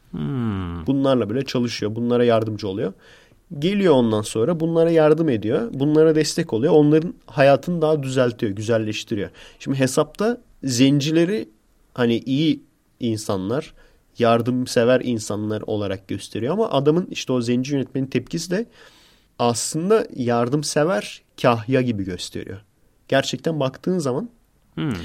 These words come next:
Speaker 2: Yani mesela bazı dönem filmleri varmış, adam buna tepki gösteriyor. Sürekli işte o dönemde, e, zenciler her yerde sağda solda linç ediliyor.
Speaker 1: Hı hı,
Speaker 2: E,
Speaker 1: hı hı.
Speaker 2: "Defol zenci." falan diye.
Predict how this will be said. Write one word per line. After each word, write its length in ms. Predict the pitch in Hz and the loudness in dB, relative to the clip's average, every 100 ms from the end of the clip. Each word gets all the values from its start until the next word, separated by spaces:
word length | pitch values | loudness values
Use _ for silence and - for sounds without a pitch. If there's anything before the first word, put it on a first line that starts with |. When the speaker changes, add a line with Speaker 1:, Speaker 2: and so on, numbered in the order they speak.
| - - | -8 0
Speaker 2:
Yani 320 | 117 123 117 | 4 4 2
mesela 440 | 123 117 120 113 120 | -2 0 0 2 2
bazı 280 | 135 147 | 4 4
dönem 220 | 135 143 147 | 2 2 0
filmleri 460 | 139 135 135 147 | -2 -2 0 0
varmış, 260 | 120 120 - | 0 -2 -2
adam 300 | 123 120 123 - | 0 0 0 -4
buna 460 | - 127 120 127 | -14 -4 0 2
tepki 300 | - - - | 2 -2 -4
gösteriyor. 380 | 98 - - 98 | -8 -8 -6 -6
Sürekli 380 | - 139 135 117 | -2 0 0 -2
işte 240 | 107 - | -2 0
o 160 | 143 131 | 2 4
dönemde, 440 | 123 101 110 180 - - - _ _ - | 4 2 0 -4 -6 -20 -20 _ _ -4
e, 140 | 120 | -2
zenciler 440 | 107 123 117 131 143 | 2 2 4 0 2
her 160 | 131 | 4
yerde 260 | 117 110 131 | 4 2 0
sağda 300 | 127 110 117 | 2 2 0
solda 260 | 113 113 | -2 0
linç 320 | 123 131 131 117 | 0 0 0 0
ediliyor. 440 | 104 87 95 185 - _ _ _ - | -2 -4 -6 -6 -10 _ _ _ -10
Speaker 1:
Hı 60 | |
hı, 200 | 101 107 | -8 -6
Speaker 2:
E, 60 | - | -4
Speaker 1:
hı 80 | 104 | -4
hı. 120 | 123 - | -6 0
Speaker 2:
"Defol 300 | 120 110 101 | 0 0 -4
zenci." 260 | 98 98 101 | -4 -6 -6
falan 340 | 95 101 95 | -4 -4 -4
diye. 160 | 135 | -6